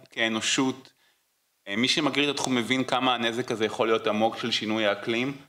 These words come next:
כמה זה מצב חירום. אנחנו לא יכולים להרשות לעצמנו להתעסק בניואנסים האלה עכשיו. זה פשוט, במצב חירום לא מתעסקים בד-, בדברים האלה, זה לא אותה סקאלה. לצערי, כמובן שזה,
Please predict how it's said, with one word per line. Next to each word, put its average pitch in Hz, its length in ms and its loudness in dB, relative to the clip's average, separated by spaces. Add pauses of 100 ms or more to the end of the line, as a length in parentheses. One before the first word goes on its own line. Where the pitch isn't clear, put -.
(200)
כמה 135 260 0
זה 127 80 2
מצב 113 340 0
חירום. 123 560 0 (920)
אנחנו 120 340 0
לא 143 240 4
יכולים 135 420 0
להרשות 127 420 0
לעצמנו 117 640 0
להתעסק 113 400 -2
בניואנסים 123 720 0
האלה 101 260 0
עכשיו. 98 400 0 (560)
זה - 120 -20
פשוט, 143 340 -6 (720)
במצב 117 420 0
חירום 147 440 2
לא 127 160 0
מתעסקים 131 460 -2
בד-, 113 240 0
בדברים 110 420 0
האלה, 127 220 0 (160)
זה 110 140 0
לא 127 140 4
אותה 139 360 0
סקאלה. 101 480 2 (360)
לצערי, 120 440 0
כמובן 120 400 2
שזה, 123 480 0